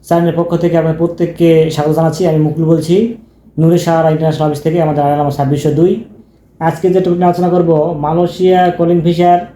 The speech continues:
সর্বশেষ আপডেট দুই হাজার পঁচিশ। জুলাই মাসের সাতাশ তারিখ দুই হাজার পঁচিশ এসে মালয়েশিয়ার কলিং ভিসার সর্বশেষ আপডেট কী আছে, সেটা নিয়ে আজকে আলোচনা করব।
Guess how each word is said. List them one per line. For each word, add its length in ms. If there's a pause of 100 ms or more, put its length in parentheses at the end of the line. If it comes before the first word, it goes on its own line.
(420)
সর্বশেষ 460
আপডেট 440
দুই 120
হাজার 160
পঁচিশ। 640 (840)
জুলাই 340
মাসের 680
সাতাশ 340
তারিখ 220
দুই 140
হাজার 160
পঁচিশ 520
এসে 480 (640)
মালয়েশিয়ার 840
কলিং 320
ভিসার 320 (100)
সর্বশেষ 420
আপডেট 260
কী 140
আছে, 440 (500)
সেটা 220
নিয়ে 140
আজকে 180
আলোচনা 240
করব। 420